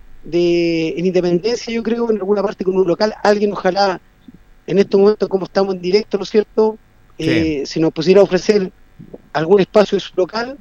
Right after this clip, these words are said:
Speaker 1: también sería, se le agradecería montones para poder dejarle un talonario dentro de estos días para poder que los vendan ellos mismos y después nos recauden el dinero.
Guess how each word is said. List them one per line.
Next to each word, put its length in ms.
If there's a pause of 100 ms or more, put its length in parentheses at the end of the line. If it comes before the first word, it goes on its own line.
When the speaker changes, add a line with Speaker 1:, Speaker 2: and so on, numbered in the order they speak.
Speaker 1:
también 240
sería, 580 (840)
se 160
le 60
agradecería 380
montones 380
para 200
poder 200
dejarle 560 (160)
un 160
talonario 760 (100)
dentro 200
de 60
estos 220
días 160
para 180
poder 180
que 120
los 100
vendan 220
ellos 160
mismos 300 (240)
y 60
después 300
nos 100
recauden 380 (180)
el 60
dinero. 340